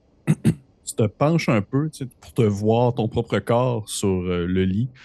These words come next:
et tu n'es pas attaché aucunement. Euh, t'es pas comme en position retenue, t'es, tu te sens pas non plus comme au piège ou quoi que ce soit de ce genre-là. Euh, même qu'au contraire, t'as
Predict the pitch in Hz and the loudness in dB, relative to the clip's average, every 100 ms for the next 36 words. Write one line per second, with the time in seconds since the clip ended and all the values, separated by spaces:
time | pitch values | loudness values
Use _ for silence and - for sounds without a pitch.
0 | - - - 104 - 143 175 247 - - | -20 -10 -6 -4 0 0 2 -2 -2 -4
1 | - - - - 104 - 110 95 92 95 | -6 -10 -10 -8 -4 0 0 0 -2 -4
2 | 90 90 95 120 113 98 90 90 113 101 | -6 -6 -6 -4 -2 -2 -2 -4 -2 -2
3 | - 110 107 101 104 92 98 107 107 110 | -4 -2 0 0 -2 -2 -2 -2 -4 -12
4 | - 98 107 113 95 113 104 98 - 101 | -6 -4 -2 -2 -2 -2 0 -2 -4 -8
5 | - - 95 98 98 92 90 - _ - | -6 -4 -2 -2 -2 -6 -14 -18 _ -12
6 | 101 - 101 110 95 - 92 90 80 107 | -10 -10 -8 -8 -8 -8 -8 -8 -6 -6
7 | 127 - - - - 95 95 95 98 95 | -8 -12 -20 -20 -8 -4 0 0 0 0
8 | 95 95 78 113 127 127 113 117 110 104 | -2 -4 -2 4 4 6 4 4 0 0
9 | 113 123 123 - | 0 0 0 -2